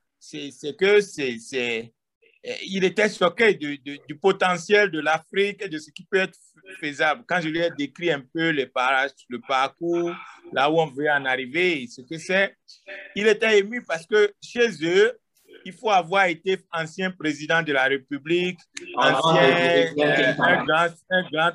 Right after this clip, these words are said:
Speaker 1: homme d'affaires qui a réussi comme un Bill Gates pour pouvoir, euh, tu vois, euh,
Speaker 2: Ok.
Speaker 1: en réalité,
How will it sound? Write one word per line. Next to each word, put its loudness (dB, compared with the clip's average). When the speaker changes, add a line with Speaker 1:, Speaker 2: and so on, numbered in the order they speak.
Speaker 1:
homme 2
d'affaires 0
qui -6
a 4
réussi -6
comme -2
un -4
Bill -12
Gates -4
pour -14
pouvoir, 0
euh, 2
tu -8
vois, 0
euh, -4
Speaker 2:
Ok. -6
Speaker 1:
en 6
réalité, 2